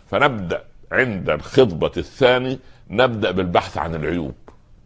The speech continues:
ولكن الرسول صلى الله عليه وسلم علمنا الستر وقال: استروا هذا الأمر، لأن ستركم لهذا الأمر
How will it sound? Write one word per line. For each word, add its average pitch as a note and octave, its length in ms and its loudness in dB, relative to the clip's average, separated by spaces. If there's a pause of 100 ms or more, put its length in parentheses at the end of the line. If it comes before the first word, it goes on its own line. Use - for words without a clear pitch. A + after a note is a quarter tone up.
(220)
ولكن A2 420 2
الرسول A2 360 0
صلى B2 120 2
الله G#2+ 120 0
عليه A#2+ 120 4
وسلم A2 140 0
علمنا G#2 440 0
الستر - 400 -4 (680)
وقال: A2 380 2
استروا D3+ 640 6 (580)
هذا B2 300 6
الأمر، B2 500 0 (380)
لأن C3 520 0
ستركم A2 680 0
لهذا G#2+ 320 2
الأمر A2 420 -2